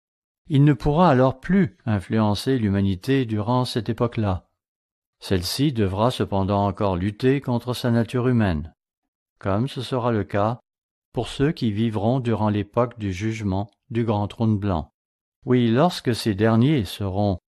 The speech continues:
ramenés à la vie physique, eux aussi devront lutter contre leur nature humaine, comme nous devons le faire à présent. Il nous faut tous lutter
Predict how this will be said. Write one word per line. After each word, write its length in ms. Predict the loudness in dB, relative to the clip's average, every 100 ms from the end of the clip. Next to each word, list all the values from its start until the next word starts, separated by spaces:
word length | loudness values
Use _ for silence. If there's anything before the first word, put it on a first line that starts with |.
| -12
ramenés 520 | -4 0 4 4 4
à 60 | 2
la 140 | 0
vie 160 | -2 -4
physique, 600 | -4 -4 -4 -6 -12 _ _ _ _ 0
eux 160 | 2
aussi 400 | 4 0 -2 -2
devront 360 | 0 -2 0 0
lutter 480 | 0 -2 0 0 0
contre 420 | -2 -2 0 0
leur 220 | 2 2
nature 360 | 2 0 0 2
humaine, 500 | 2 2 0 -2 -8 _ _ _ _ _ _
comme 300 | -4 0 2
nous 160 | 2 2
devons 320 | 2 2 2
le 120 | 0
faire 220 | 0 0
à 80 | 0
présent. 540 | 0 0 0 -2 -4 _ _ _ _ _ _ _ _ _
Il 120 | 0 2
nous 100 | 2
faut 240 | 2 0
tous 400 | 2 0 0 -2
lutter 540 | -4 0 2 2 0